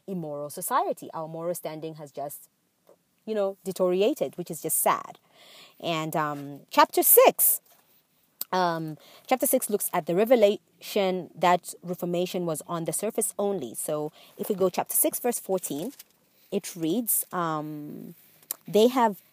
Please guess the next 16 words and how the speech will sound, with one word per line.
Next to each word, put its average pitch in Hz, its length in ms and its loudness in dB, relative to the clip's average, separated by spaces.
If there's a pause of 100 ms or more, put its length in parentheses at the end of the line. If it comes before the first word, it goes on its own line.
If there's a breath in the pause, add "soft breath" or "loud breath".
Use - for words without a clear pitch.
(540)
also 262 300 8
healed 196 480 2 (500)
the 175 140 -2
hurt 190 400 6
of 160 80 -8
my 175 160 0
people, 170 500 -4 (400)
slightly 185 520 4
saying, 156 460 0
'Peace, 196 260 -6
peace,' 170 320 -6 (120)
when 151 160 -6
there 151 160 -6
is 151 140 -8
no 170 120 -8
peace." - 440 -10